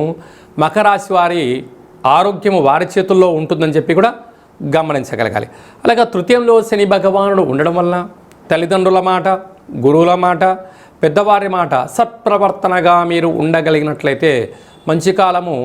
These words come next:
బంగారు భవిష్యత్తు రాబోయే కాలం అంతా మీదే అని చెప్పి కూడా గమనించాలి. ఆరవ స్థానంలో పన్నెండు సంవత్సరాల తర్వాత శుక్ర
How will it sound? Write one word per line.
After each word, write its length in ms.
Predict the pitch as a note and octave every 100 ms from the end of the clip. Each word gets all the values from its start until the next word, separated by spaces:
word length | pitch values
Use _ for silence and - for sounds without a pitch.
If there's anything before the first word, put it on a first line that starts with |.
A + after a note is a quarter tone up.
| C#3 - - C3+
బంగారు 380 | C#3+ F3 G#3 F#3+
భవిష్యత్తు 420 | F3 E3 F#3 E3+ C#3+
రాబోయే 340 | C#3+ D#3+ D3+ D3
కాలం 200 | C#3 C#3
అంతా 160 | C3+ C#3 A#2
మీదే 200 | C3 C3
అని 100 | A#2+
చెప్పి 140 | B2 C3+
కూడా 120 | E3+ G#3 - - - - E3
గమనించాలి. 540 | F3 D3+ A2+ B2 A#2 - - - - -
ఆరవ 180 | E3 A3+ A3+
స్థానంలో 460 | - G3+ F#3 F#3 F#3 C3 C#3 F3 - - - -
పన్నెండు 500 | D#3+ F#3 G3+ G#3 G3+ G3+ G3
సంవత్సరాల 420 | F#3 F3+ F#3 F#3+ F#3 F3+
తర్వాత 360 | D#3+ D#3 D3+ E3+ A2+ - - - - -
శుక్ర 220 | F#3 -